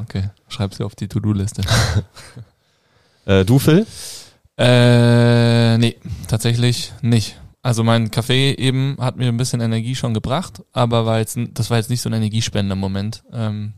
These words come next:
Speaker 1: weil ich nicht irgendwo draußen entspannt wahrscheinlich stand, saß, mit guten Gesprächen wie ihr.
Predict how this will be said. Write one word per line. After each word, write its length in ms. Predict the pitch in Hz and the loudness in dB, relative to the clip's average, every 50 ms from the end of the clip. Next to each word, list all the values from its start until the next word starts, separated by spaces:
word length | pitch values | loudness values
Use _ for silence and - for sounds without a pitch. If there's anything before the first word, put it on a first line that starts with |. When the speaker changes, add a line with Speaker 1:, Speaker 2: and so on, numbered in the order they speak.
| _ _ _ _ _ _ _ | _ _ _ _ _ _ _
Speaker 1:
weil 100 | - 104 | -10 -10
ich 120 | 104 104 - | -10 -8 -8
nicht 200 | 110 107 - - | -8 -10 -8 -8
irgendwo 220 | 110 104 101 98 | -8 -6 -6 -8
draußen 460 | - - 104 98 101 104 - 107 98 | -8 -8 -6 -6 -6 -6 -6 -6 -6
entspannt 500 | 95 104 107 110 - 107 104 107 107 104 | -6 -6 -8 -6 -4 -4 -4 -4 -4 -6
wahrscheinlich 340 | 110 110 110 - 110 110 104 | -6 -6 -6 -6 -8 -8 -8
stand, 360 | - - 110 107 107 107 104 | -6 -4 -4 -4 -4 -4 -6
saß, 360 | - 104 104 107 110 - - - | -4 -4 -4 -4 -4 -6 -8 -10
mit 140 | 117 107 | -12 -10
guten 160 | - 113 - 120 | -10 -10 -8 -8
Gesprächen 400 | 113 - - 113 110 110 110 98 | -10 -8 -8 -6 -6 -4 -4 -4
wie 60 | - | -2
ihr. 200 | 117 127 131 | -2 -2 -2